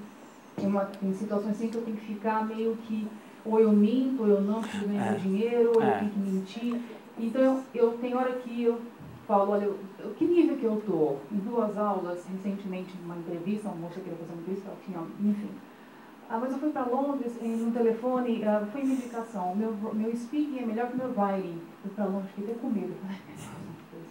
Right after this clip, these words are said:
Speaker 1: "Super fluente e tal, não sei o quê, tal." Já fui ali com uma
Speaker 2: Ah.
Speaker 1: lista de perguntas ali, porque, né? "Ah,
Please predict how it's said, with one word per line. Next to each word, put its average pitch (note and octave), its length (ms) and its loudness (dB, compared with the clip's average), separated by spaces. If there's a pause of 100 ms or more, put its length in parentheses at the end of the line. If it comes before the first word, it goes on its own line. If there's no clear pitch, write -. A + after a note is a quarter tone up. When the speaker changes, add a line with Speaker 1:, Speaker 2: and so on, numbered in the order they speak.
(140)
Speaker 1:
"Super F#3+ 240 -4
fluente G#3 540 -2
e - 40 -10
tal, - 140 -10
não G3 100 -6
sei G3+ 380 -10
o - 60 -2
quê, G#3 120 -6
tal." G#3+ 160 -8 (540)
Já D#3+ 80 -10
fui G#3 240 -6
ali - 140 4
com - 120 0
uma G3+ 140 2
Speaker 2:
Ah. - 20 -4
Speaker 1:
lista A3+ 320 -2
de G3 100 -2
perguntas G3 680 -2
ali, G3 200 -2
porque, C4 280 -12 (360)
né? A3+ 220 0 (560)
"Ah, G#3+ 440 2